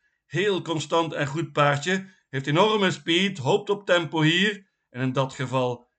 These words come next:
kan die absoluut naar de zege spurten. Ik laat het bij dit vijftal,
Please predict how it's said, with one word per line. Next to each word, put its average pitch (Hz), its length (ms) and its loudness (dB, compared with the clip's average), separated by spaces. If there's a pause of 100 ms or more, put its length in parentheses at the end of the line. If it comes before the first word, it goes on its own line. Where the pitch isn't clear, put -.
(120)
kan 123 200 -4
die 127 340 -8
absoluut 151 680 -2
naar 127 200 -2
de 123 120 -6
zege 165 340 4
spurten. 156 720 -2 (1080)
Ik 117 160 -18
laat 143 180 4
het 190 140 2
bij 175 200 6
dit 175 300 2
vijftal, 147 1000 2